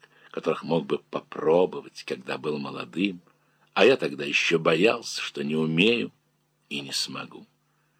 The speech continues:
Я тогда не знал, как это просто, и мне даже в голову не приходило, что им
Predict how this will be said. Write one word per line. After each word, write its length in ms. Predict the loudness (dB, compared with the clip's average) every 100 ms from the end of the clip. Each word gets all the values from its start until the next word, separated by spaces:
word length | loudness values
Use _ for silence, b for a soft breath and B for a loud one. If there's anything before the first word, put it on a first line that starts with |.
| b b b b
Я 140 | 6
тогда 260 | 8 8 8
не 140 | 8
знал, 480 | 6 8 8 8 6
как 300 | 4 4 6
это 220 | 2 4 2
просто, 760 | 2 4 4 4 0 -6 0
и 80 | 2
мне 140 | 2
даже 280 | 4 4 4
в 80 | 4
голову 440 | 4 6 6 6 2
не 140 | 2
приходило, 540 | 2 0 2 6 6
что 200 | 4 4
им 260 | 4 6 2